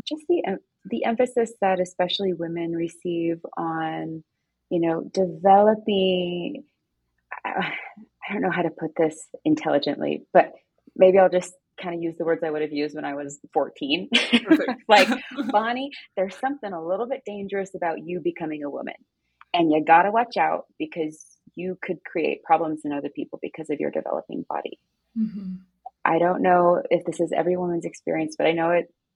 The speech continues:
Speaker 1: is a, the experience of at least a few people, including myself. And that is, like, there's this fear,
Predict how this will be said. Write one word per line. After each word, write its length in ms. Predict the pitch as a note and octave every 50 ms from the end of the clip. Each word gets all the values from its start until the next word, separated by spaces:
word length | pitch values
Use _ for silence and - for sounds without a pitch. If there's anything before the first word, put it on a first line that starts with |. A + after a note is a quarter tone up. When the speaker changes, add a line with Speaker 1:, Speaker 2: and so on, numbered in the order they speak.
| _ _ _ _ _
Speaker 1:
is 180 | - E3 - E3+
a, 140 | - - - - _ _ _
the 60 | F3
experience 440 | F3 F3 - _ F3 F3 E3+ E3+ -
of 180 | F#3 E3+ D#3 D#3+
at 200 | E3+ D#3 - -
least 240 | E3 E3+ E3 - -
a 40 |
few 200 | - - G3 G#3
people, 520 | G#3 G#3 - F#3+ - - E3+ F3 F#3+ G#3 A3+ - - F#3 - _ - -
including 380 | F3+ D#3 - F3+ - - F#2
myself. 440 | - - E3 E3+ - F#3+ F3+ F3+ F3+ -
And 160 | F3 F3 F3
that 180 | F3+ F#3 G#3 G#3+
is, 260 | F#3+ E3+ E3+ F3+ - -
like, 140 | F#3+ F3+ F3
there's 200 | F#3 F3 F3 -
this 140 | - C#4+ C#4+ - _ _ -
fear, 320 | - D3 - C3+ A2 -